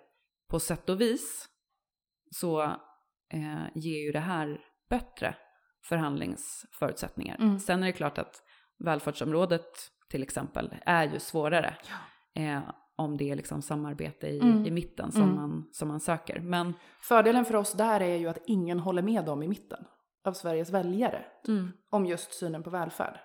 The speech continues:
Speaker 2: Alltså,
Speaker 1: Mm.
Speaker 2: det är ju en ganska, det är en ganska populär grej att vara stenhård i,
Speaker 1: Mm.
Speaker 2: tänker jag. Just den frågan, eftersom det är väldigt, väldigt, väldigt många medborgare i det här landet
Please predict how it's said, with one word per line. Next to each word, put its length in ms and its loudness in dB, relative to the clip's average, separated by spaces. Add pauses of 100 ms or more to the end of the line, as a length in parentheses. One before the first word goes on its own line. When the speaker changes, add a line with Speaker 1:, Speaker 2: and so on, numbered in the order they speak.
Speaker 2:
Alltså, 200 -2
Speaker 1:
Mm. 60 -2
Speaker 2:
det 120 2
är 40 2
ju 60 2
en 100 0
ganska, 280 -2
det 120 -6
är 40 -4
en 60 -4
ganska 200 -6
populär 840 -2 (160)
grej 420 -2
att 200 -6
vara 480 -4 (300)
stenhård 640 -4
i, 120 -8 (440)
Speaker 1:
Mm. 280 -4
Speaker 2:
tänker 220 -4
jag. 80 -4 (180)
Just 220 -4
den 200 2
frågan, 440 -6 (120)
eftersom 320 -6
det 60 -4
är 40 -6
väldigt, 320 -6
väldigt, 280 -8
väldigt 220 -6
många 320 -8 (460)
medborgare 540 0
i 40 -2
det 60 -6
här 120 -10
landet 320 -10